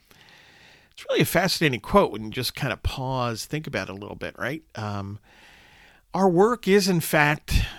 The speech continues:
formed and informed, right, by the needs and desires of others, right? That's how you succeed, as I've said many, many times on this podcast and elsewhere.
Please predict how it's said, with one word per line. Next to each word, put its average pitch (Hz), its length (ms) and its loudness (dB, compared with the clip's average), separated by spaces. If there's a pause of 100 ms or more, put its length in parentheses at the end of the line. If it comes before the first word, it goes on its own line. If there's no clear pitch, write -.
formed 160 540 2
and 123 140 2
informed, 131 760 -2 (120)
right, 110 320 -8
by 113 140 -4
the 110 100 -6
needs 123 880 -6 (760)
and 127 160 0
desires 113 560 -2
of 143 80 -2
others, - 480 0 (260)
right? 151 160 -12
That's 110 220 -6
how 123 80 -4
you 127 220 -4
succeed, 117 800 -6 (140)
as 104 120 -6
I've 104 140 -4
said 107 180 -4
many, 107 260 -4
many 110 200 -4
times 92 400 -10
on 90 80 -10
this 98 140 -10
podcast 95 540 -8
and - 40 -16
elsewhere. 101 420 -6